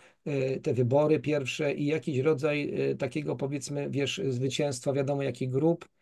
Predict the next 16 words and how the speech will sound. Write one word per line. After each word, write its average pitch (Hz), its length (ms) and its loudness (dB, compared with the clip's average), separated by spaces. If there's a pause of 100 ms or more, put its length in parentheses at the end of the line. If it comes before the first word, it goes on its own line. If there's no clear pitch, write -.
(340)
e, 143 100 0
politycznych 147 720 -2
i 151 180 0
wyparcie 165 800 2 (340)
jakby 151 680 4
całej 165 300 4
tej 156 200 4
prawdziwej, 151 920 4
e, 143 360 0
tu 143 120 4
Wałęsa 151 380 4
oczywiście 156 320 0
na, 151 100 2
na 147 140 0
szczycie, 156 360 2
tak? 170 280 2